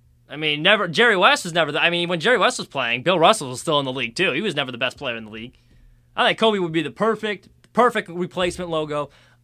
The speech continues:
I think that is a great idea. I think they should get on it. And I wouldn't be surprised if they do. I, Adam Silver, he's pretty progressive about these sort of things. Uh, they, they usually get on it, so I'm sure they'll look into it,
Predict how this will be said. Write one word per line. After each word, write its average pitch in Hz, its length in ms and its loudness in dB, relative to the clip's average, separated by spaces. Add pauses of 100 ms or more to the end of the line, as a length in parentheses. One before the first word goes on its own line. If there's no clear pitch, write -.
I 208 160 4
think 190 80 0
that 165 100 2
is 139 80 -2
a 123 80 -6
great 165 380 0
idea. 156 420 0 (240)
I - 20 -14
think 135 140 -6
they 135 80 -4
should 131 140 -12
get 175 180 -2
on 175 160 4
it. 233 100 -8 (160)
And - 80 -6
I 330 60 4
wouldn't 339 160 2
be 311 80 0
surprised 262 300 0
if 214 40 -10
they 233 60 -2
do. 254 120 2
I, 220 160 2
Adam 233 280 2
Silver, 214 380 0
he's 202 120 -2
pretty 196 220 -2
progressive 170 460 -2
about 160 180 -2
these 170 160 -6
sort 175 180 -4
of 151 60 -8
things. 156 300 -8 (260)
Uh, 120 380 -2
they, 160 240 -2
they 175 160 2
usually 160 260 2
get 151 180 0
on 147 180 2
it, 147 100 -8
so 165 60 -2
I'm 147 60 -4
sure 175 160 -2
they'll 139 200 -2
look 151 260 -2
into 156 400 -2
it, 165 180 -4